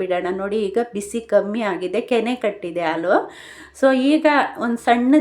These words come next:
ಜಾರ್ಗೆ ಸ್ವಲ್ಪ ಬೆಲ್ಲ, ಬೆಲ್ಲನ, ಸಕ್ಕರೆ ಬೇಕಾದರೂ ಹಾಕ್ಕೊಳ್ಬೋದು. ನಾನು ತುಂಬ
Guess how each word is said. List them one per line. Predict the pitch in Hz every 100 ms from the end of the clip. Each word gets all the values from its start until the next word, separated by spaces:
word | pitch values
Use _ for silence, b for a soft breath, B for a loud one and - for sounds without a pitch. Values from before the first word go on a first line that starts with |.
| -
ಜಾರ್ಗೆ | 214 196 170 262
ಸ್ವಲ್ಪ | 311 262 262 269 320 320
ಬೆಲ್ಲ, | 208 196 220 - 190
ಬೆಲ್ಲನ, | 202 214 240 269 254 220 -
ಸಕ್ಕರೆ | 277 285 294 285
ಬೇಕಾದರೂ | - 226 214 262 208
ಹಾಕ್ಕೊಳ್ಬೋದು. | 202 208 190 196 196 240
ನಾನು | 208 202
ತುಂಬ | 214